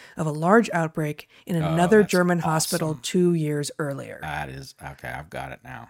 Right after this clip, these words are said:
Speaker 2: Yeah.
Speaker 1: So I, when I'm reading out loud, especially, I'm, I'm not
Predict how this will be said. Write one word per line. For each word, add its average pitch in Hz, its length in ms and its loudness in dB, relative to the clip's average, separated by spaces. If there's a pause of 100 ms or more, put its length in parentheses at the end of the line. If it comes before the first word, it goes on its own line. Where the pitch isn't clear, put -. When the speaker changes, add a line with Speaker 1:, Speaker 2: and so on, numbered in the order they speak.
(120)
Speaker 2:
Yeah. - 80 -14
Speaker 1:
So 160 400 -6
I, 160 360 -6 (1200)
when 175 300 -2
I'm 170 200 0
reading 180 320 2
out 160 160 -2
loud, 160 280 -2
especially, 160 420 -8 (500)
I'm, 156 220 -10
I'm 180 160 0
not 165 280 -2